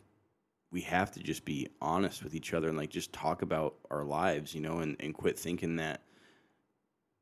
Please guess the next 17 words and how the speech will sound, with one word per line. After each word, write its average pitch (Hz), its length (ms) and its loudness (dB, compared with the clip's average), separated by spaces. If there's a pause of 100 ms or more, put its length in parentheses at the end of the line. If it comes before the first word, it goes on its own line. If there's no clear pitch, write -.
(320)
by 85 400 4
not 87 340 4
saying 90 240 2
anything, 85 320 2
we're 82 100 4
doing 85 320 2
ourselves 78 460 0
and 69 80 -4
other 78 160 2
people 80 340 0
a 71 40 -2
service 85 420 2
somehow, 73 340 -4
'cause - 200 -12
we're 64 100 -8
not. 73 320 0 (540)
So - 200 -14